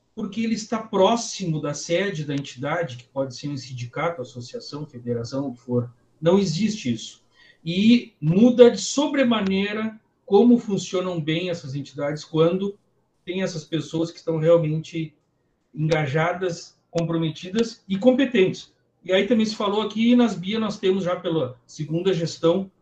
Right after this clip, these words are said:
ótimos executivos, né? Tivemos lá o Carlos Vivaco, que é um profissional da área de disseminação, agora o Cristiano Botelho, ou seja, ela tem executivos que poderiam ser um diretor, ou que já foram diretores, né?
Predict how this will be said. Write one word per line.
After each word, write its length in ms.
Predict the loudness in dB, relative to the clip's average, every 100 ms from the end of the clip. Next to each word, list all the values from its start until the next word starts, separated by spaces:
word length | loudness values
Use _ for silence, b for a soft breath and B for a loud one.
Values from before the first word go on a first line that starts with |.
| _ _
ótimos 520 | 4 4 0 -4 -2
executivos, 720 | -2 -4 -8 -12 -12 -8 -10
né? 140 | -12 -18 _ _
Tivemos 440 | -12 -4 -2 -2 -4
lá 380 | -4 -4 -8 _ _ _ _ _
o 40 |
Carlos 280 | -2 -2 -2
Vivaco, 480 | -4 -2 -2 -4 -6
que 80 |
é 40 | -6
um 40 |
profissional 760 | -4 -8 -4 -2 0 0 -2 -6 _ -4
da 120 | -2
área 120 | -2
de 60 | -4
disseminação, 580 | -6 -6 -2 0 0
agora 300 | 0 0 0
o 40 | 0
Cristiano 340 | -8 -8 -8
Botelho, 580 | -6 -6 -6 -4 -6 -8 B
ou 100 | -8
seja, 500 | -4 0 0 -2 -6 b b -4
ela 240 | -2 -2
tem 480 | 0 0 2 -2 -6 _ _
executivos 640 | -6 -4 -4 -6 -10 -8
que 80 | -10
poderiam 520 | -4 -2 -2 -2 -4
ser 240 | -6 -4 -4
um 80 | -2
diretor, 600 | 0 0 0 6 8 8
ou 100 | 6
que 100 | 0
já 140 | 0
foram 480 | 0 2 4 4 2
diretores, 600 | -4 -8 -6 -4 -4 -4
né? 140 | -8